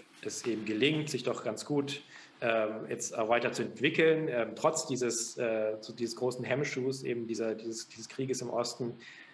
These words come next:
Ähm, das heißt, dass es, es, es, es verhindert keine, nicht, nicht das politische Leben in Kiew. Das war ja so ein bisschen eine, eine Möglichkeit, ein Nutzen dieses, dieses Krieges für Russland. Ein anderer ist eben, dass man dadurch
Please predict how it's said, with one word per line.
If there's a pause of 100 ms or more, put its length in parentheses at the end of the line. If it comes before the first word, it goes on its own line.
(120)
Ähm,
das
heißt,
dass
es, (320)
es,
es,
es
verhindert
keine, (360)
nicht,
nicht
das
politische
Leben
in
Kiew.
Das
war
ja
so
ein
bisschen
eine,
eine
Möglichkeit,
ein
Nutzen
dieses,
dieses
Krieges
für
Russland.
Ein
anderer
ist
eben,
dass
man
dadurch